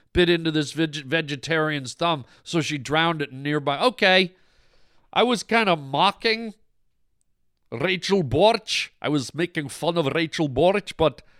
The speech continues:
now I must hold Rachel Borch up high. She is a hero. She is a hero of the forest. She saved everyone from getting the rabies. I mean, this is a hero.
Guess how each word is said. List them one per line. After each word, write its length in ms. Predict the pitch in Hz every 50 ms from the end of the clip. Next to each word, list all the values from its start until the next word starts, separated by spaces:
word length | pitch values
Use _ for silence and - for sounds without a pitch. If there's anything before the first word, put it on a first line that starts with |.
| _ _ _ _ -
now 520 | 107 113 170 220 254 285 311 370 311 - _ _ _ _ -
I 120 | - 143
must 400 | 151 156 185 202 - - - - - _ _ _ _ _
hold 360 | - - 175 214 247 226 165
Rachel 400 | 175 202 220 220 - - 190 180
Borch 400 | 156 123 175 202 214 190 - -
up 180 | 196 175 - 143
high. 380 | 147 185 202 208 220 220 185 - _ _ _ _ _
She 220 | - - - 190
is 140 | 220 196 165 208
a 60 | 185
hero. 640 | 160 - - 214 254 247 190 180 160 123 98 - - _ _ _ _ _ _ _ _ _ _ _
She 140 | - - 208
is 100 | 180 151
a 60 | 170
hero 420 | 135 - - 226 254 233 240 226 202
of 160 | 160 185 170
the 100 | 185 165
forest. 680 | - - 180 208 208 170 156 127 - - - - - _ _ _ _ _ _ _ _ _ _ _ _ _ _ _ _ _
She 240 | - - - 170 160
saved 520 | - - - - 214 226 226 202 - -
everyone 600 | 147 170 190 165 180 196 170 151 156 143 120 110
from 220 | - - 165 156
getting 380 | 143 - 202 - - 196 180 156
the 100 | 165 151
rabies. 720 | 139 175 190 196 196 175 139 156 147 135 - - - - - _ _ _ _ _ _ _ _ - _ _ _ _ _ _ _ _ _ _ _ _ _ _ _ _ _ _ _ -
I 60 | -
mean, 180 | 147 151 127
this 180 | 135 208 - -
is 140 | 156 139 131
a 80 | 104
hero. 680 | 87 - - 143 202 247 277 262 202 147 113 92 87 -